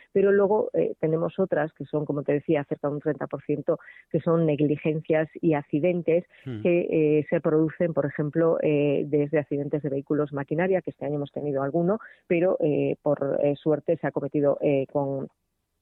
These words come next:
Speaker 1: con premura y no ha derivado ningún incendio, eh, importante,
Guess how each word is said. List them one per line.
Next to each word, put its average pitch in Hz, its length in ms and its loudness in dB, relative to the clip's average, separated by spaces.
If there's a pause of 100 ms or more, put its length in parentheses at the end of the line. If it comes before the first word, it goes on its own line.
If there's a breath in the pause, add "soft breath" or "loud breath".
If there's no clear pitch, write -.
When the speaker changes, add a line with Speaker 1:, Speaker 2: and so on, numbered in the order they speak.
Speaker 1:
con 175 160 0
premura 165 440 2 (220 loud breath)
y 170 100 2
no 165 120 2
ha 156 60 2
derivado 147 440 2
ningún 147 280 -2
incendio, 143 480 0 (340 loud breath)
eh, 165 220 2
importante, 151 720 0